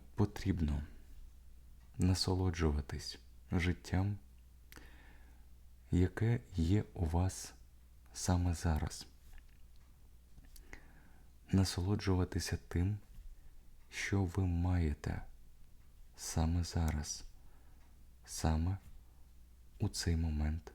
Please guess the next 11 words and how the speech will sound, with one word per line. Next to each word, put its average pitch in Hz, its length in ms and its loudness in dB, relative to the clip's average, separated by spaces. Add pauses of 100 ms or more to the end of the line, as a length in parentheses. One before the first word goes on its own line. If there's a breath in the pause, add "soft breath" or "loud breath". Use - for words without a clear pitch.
(120)
вашого 76 600 0
життя. 73 480 -4 (2500 loud breath)
Не 90 180 4
хвилюватись 95 1200 0 (1300)
про 90 200 4
майбутнє, 85 720 0 (1700 soft breath)
яким 90 480 2
би 104 100 2
воно 80 340 0
не 80 120 0
було. 76 360 -2